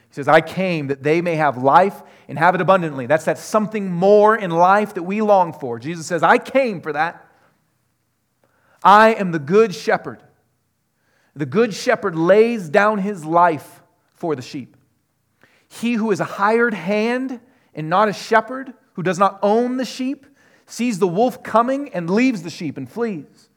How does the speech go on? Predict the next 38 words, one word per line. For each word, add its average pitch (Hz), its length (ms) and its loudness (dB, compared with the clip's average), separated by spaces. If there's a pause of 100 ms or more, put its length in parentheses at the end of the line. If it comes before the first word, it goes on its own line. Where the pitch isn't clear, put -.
(760)
Says, 156 120 -8
look, 175 140 -4
if, 160 140 -8
if 185 100 -6
the 170 80 -8
guy's 220 320 4
just 190 120 -12
getting 202 180 -4
paid 208 300 0
to 208 60 -10
do 185 140 -6
a 175 60 -6
job 175 420 4
and 156 100 -8
there's 160 140 -4
a 151 40 -2
wolf 190 320 0
coming, 220 280 0
he 208 80 -6
goes, 185 180 -2
"Well, 254 380 0
I'm 202 220 -2
not 170 160 -2
getting 147 160 -10
paid 147 160 -6
enough 139 160 -6
for 139 80 -8
this," 180 260 -6
and 120 180 -14
walks 160 300 0
away. 127 180 -12 (1800)
But 127 120 -14
Jesus 135 260 -6
says, 117 400 -8
"I'm 151 140 -4
the 143 60 -8
good 135 180 -8
shepherd." 110 380 -12